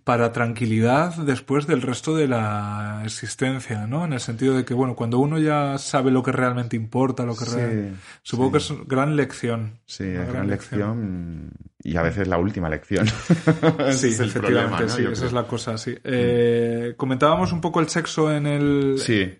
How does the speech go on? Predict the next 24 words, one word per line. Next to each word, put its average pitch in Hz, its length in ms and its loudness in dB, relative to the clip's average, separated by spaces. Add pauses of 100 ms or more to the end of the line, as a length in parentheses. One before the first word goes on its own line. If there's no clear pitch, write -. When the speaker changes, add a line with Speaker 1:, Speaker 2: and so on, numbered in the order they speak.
(120)
Speaker 1:
en 131 220 -4
el 123 600 0
libro. 151 440 4 (360)
Eh, 120 840 2
me, 127 920 -2 (220)
me 123 380 0
llama 175 420 0
un 180 220 -2
poco 185 200 4
la 156 80 6
atención, 151 680 0
aunque 131 460 2
n-, 127 260 -2 (120)
di-, 143 360 -6
ni 143 240 2
para 143 180 6
bien 170 140 6
ni 175 80 2
para 139 240 4
mal, 135 440 0
eh, 117 500 0
Speaker 2:
Ujú. 123 60 -20 (640)
Speaker 1:
que 123 680 4
en, 127 580 -4